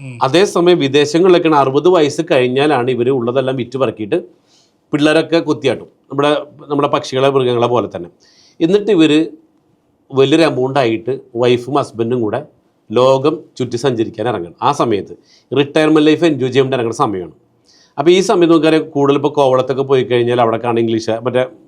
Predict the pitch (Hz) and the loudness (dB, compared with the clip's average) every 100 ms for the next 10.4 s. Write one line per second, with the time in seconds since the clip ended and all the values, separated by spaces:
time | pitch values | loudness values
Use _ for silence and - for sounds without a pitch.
0 | - 143 147 165 147 170 156 92 - _ | -10 -2 2 2 2 0 0 -2 -8 _
1 | _ _ _ - - 156 202 226 175 196 | _ _ _ -16 -4 2 4 4 4 2
2 | 196 165 175 180 156 143 165 151 139 151 | 4 4 2 2 0 4 4 2 0 -4
3 | 143 143 139 156 135 139 135 117 104 90 | -2 0 2 2 0 -4 -2 -4 -4 -8
4 | - _ _ _ - 123 107 _ _ _ | -16 _ _ _ -16 -14 -14 _ _ _
5 | 113 135 120 139 170 151 151 147 135 127 | -4 0 2 2 2 0 0 -2 -2 -2
6 | - - _ - 120 139 139 113 120 120 | -4 -8 _ -6 -4 -2 -4 -2 0 2
7 | 127 135 110 - 113 110 - 127 117 120 | 2 2 -2 -2 -2 -2 -2 -2 0 -2
8 | 131 131 123 110 123 135 - _ _ 92 | -2 0 0 0 -4 -8 -10 _ _ -14
9 | 104 - - 143 - 156 147 156 139 135 | -14 -12 -6 -6 0 0 2 0 2 0
10 | 131 101 - 87 | 0 -4 -8 -16